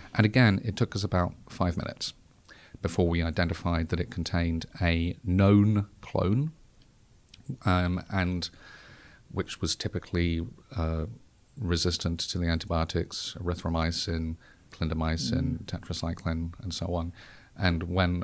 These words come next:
Speaker 1: I said, "So, Justin, what, what, what was it?" It turned out that we were right.
Speaker 2: Mm.
Speaker 1: In fact, we, we knew more about it than they did. We could tell the serotype because of the, uh, because of what it was associated with.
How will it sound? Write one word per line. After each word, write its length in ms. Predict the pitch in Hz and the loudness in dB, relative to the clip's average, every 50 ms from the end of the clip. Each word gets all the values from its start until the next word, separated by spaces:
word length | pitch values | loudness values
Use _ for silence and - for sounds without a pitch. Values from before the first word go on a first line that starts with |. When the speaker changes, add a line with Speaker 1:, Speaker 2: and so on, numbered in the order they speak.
| - | -2
Speaker 1:
I 300 | 101 95 90 90 87 85 87 - - - - - - | 0 2 2 2 2 0 -2 -4 -4 -4 -4 -4 -6
said, 300 | - - 95 87 85 92 107 113 - | -6 -4 -4 -2 -4 -4 -8 -12 -10
"So, 240 | - - - 98 87 | -4 0 2 2 2
Justin, 420 | 85 - 104 - - - 85 85 | 0 -2 -4 -2 -2 -2 -2 -2
what, 180 | 85 92 - - | -2 -4 -6 -4
what, 200 | 110 98 - 120 | -6 -6 -4 -4
what 100 | 113 92 | -4 -4
was 140 | 95 101 - | -4 -4 -6
it?" 140 | 104 - - - - - - - | -8 -10 -12 -16 -20 -14 -12 -10
It 80 | 92 | -2
turned 180 | - 107 90 85 | 0 0 0 2
out 200 | 90 85 - - | 0 -2 -2 -2
that 200 | 98 85 - - | -2 -2 -2 -4
we 80 | 90 87 | -4 -4
were 100 | 90 107 | -2 0
right. 220 | 139 127 - - - - _ _ _ _ _ - - _ - - - - | -2 -2 -2 -4 -10 -16 _ _ _ _ _ -20 -20 _ -20 -8 -2 2
Speaker 2:
Mm. 160 | 143 143 139 - - - - - - - | 2 2 2 0 -6 -16 -20 -20 -10 -8
Speaker 1:
In 60 | 104 | -2
fact, 240 | - 135 117 92 95 | 2 2 2 4 4
we, 480 | 107 120 117 113 107 - - 92 92 - | 6 6 6 6 4 2 -2 -4 -6 0
we 140 | - 123 123 | 4 6 6
knew 160 | 127 117 113 | 8 8 6
more 420 | 110 104 104 107 117 123 123 110 98 | 6 6 6 6 6 6 6 6 4
about 360 | 90 85 87 85 85 82 - | 4 4 2 2 2 0 -2
it 100 | - - | -4 -4
than 160 | - 87 87 | -2 0 2
they 180 | 87 104 110 104 | 4 4 4 4
did. 380 | - - 90 87 90 - - | 2 0 -2 -4 -4 -4 -2
We 100 | 98 95 | -2 -2
could 320 | 90 - - 85 87 - - | -2 -2 -6 -6 -6 -10 -12
tell 280 | - - 90 87 87 87 | -6 -4 -2 -2 0 0
the 280 | 85 85 85 85 85 | 0 0 0 -2 -4
serotype 640 | - - - - 98 92 90 87 - - - - - - - - | -4 -6 -4 -2 -2 -2 -2 -4 -6 -6 -6 -6 -10 -16 -14 -12
because 320 | - - - - 82 82 | -12 -8 -6 -6 -4 -4
of 140 | 85 80 - | -6 -4 -4
the, 280 | 85 80 80 80 82 - - - - - - - - - - - - | -4 -2 -2 -4 -4 -6 -10 -18 -20 -20 -20 -20 -20 -20 -20 -14 -6
uh, 140 | 95 90 | -4 -4
because 240 | 78 - 85 85 80 | -4 -4 -4 -4 -4
of 60 | 85 | -2
what 100 | 82 82 | -2 -2
it 80 | - 104 | -4 -4
was 100 | 85 80 | -6 -6
associated 540 | 90 - - 90 85 - 92 90 - - - | -4 -2 0 0 0 -2 -4 -6 -8 -8 -10
with. 240 | 113 113 101 - | -10 -10 -10 -12